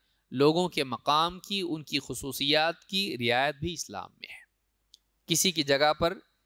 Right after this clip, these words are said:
यानी उसकी ख़ास मुस्नद जो होती है, उस पर जाकर नहीं बैठना चाहिए।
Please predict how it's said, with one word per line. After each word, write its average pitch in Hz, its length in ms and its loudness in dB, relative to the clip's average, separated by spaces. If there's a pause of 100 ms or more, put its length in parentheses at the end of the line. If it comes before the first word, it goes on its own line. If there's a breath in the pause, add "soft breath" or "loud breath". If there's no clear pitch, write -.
(160)
यानी 135 220 2
उसकी 139 220 -4
ख़ास 180 560 4
मुस्नद 170 400 -6
जो 147 180 -2
होती 131 260 -2
है, 131 120 -2
उस 151 100 -4
पर 135 160 -2
जाकर 123 360 -2
नहीं 127 200 -6
बैठना 104 340 -2
चाहिए। 73 440 -10